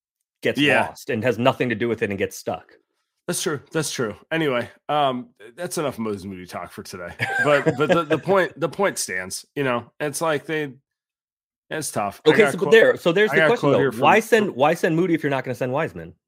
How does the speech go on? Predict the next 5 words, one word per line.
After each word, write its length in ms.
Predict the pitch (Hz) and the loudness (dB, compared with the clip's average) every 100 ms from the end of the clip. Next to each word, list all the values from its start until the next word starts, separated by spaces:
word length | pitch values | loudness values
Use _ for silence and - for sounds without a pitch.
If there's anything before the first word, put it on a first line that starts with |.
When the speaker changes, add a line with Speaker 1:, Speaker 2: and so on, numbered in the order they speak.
| _ _ _ _ _ _ _ _ | _ _ _ _ _ _ _ _
Speaker 2:
That's 200 | - 113 - | -8 -8 -4
fair. 360 | 143 147 - _ _ - | -2 -2 -4 _ _ -4
Um, 580 | 131 131 127 120 110 101 _ _ _ _ _ _ _ _ _ _ _ | 0 2 2 -2 -6 -12 _ _ _ _ _ _ _ _ _ _ _
you 120 | - 123 | -6 -4
know, 220 | 110 | -4